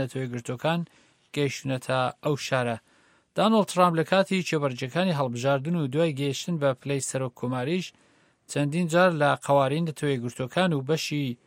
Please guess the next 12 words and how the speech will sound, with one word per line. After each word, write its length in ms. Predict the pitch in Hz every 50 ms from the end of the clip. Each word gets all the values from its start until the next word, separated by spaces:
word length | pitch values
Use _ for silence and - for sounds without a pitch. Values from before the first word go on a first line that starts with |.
| _ _ _ _ _ _ _ _ _
ئەمریکا 440 | 143 156 175 180 175 175 - - 240 240 214
لە 40 | 175 147
بودجێ 280 | 156 151 131 131 151 143 139
ئەم 100 | 151 139 139
ڕێکخراوە 400 | 139 - - - 135 135 147 175 175
بە 60 | 165 143 -
توندی 260 | - 143 139 135 147 151
ڕەخنەی 320 | 156 - - 202 175 139 131
گرتووە. 300 | 127 - - 135 123 - - _ _ _ _ _ _ _ _
ترامپ 260 | - - 170 196 196 180 175
لە 60 | 165 151
توندترین 380 | - 170 165 143 - 165 170 160